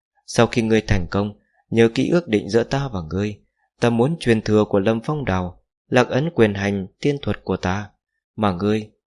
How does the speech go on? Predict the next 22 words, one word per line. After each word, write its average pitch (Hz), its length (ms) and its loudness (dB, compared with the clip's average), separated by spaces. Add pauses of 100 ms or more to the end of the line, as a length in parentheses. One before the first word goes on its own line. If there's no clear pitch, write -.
(500)
từ 127 160 10
nay 151 260 2
về 101 160 4
sau, 101 500 0 (300)
thành 113 220 6
vân 110 260 4
trực - 240 0
thượng, 104 220 0 (560)
thành 117 200 6
tựu 110 240 4
chúa 156 160 2
tể 101 220 2
vị 101 280 0
quả." 90 300 -2 (800)
Ánh 139 200 2
mắt 175 180 0
của 107 120 8
Lữ 104 180 6
Lăng 113 260 4
Tử 98 200 4
ôn 110 240 2
nhu, 101 340 0